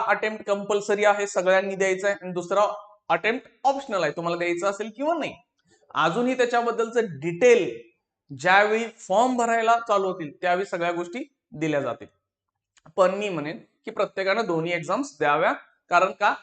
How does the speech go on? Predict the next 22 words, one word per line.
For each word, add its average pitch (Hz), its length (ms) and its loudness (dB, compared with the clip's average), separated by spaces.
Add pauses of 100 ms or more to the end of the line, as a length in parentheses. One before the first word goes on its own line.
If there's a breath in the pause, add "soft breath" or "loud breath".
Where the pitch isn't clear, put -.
(160)
बेस्ट 180 460 2
मार्क्स 254 320 -4
ज्याच्यामध्ये 214 460 -2
असतील 165 300 -6 (280)
ते 226 100 2
घेऊन 214 220 -4
आपण 254 240 2
पुढे 185 220 -2
जाणार 127 260 -6
आहे. 110 80 -12 (640)
हा, 127 80 -12 (140)
आता 160 160 -2
हे 220 100 2
काय 247 140 4
जेडब्ल्यू 220 420 0
सारखं 226 320 -2
नाहीये 202 280 -6 (480)
की, 185 380 0 (220)
अ, 147 120 -2
पहिला 180 340 2
अटेम्प्ट 180 460 2
जानेवारीत 170 420 0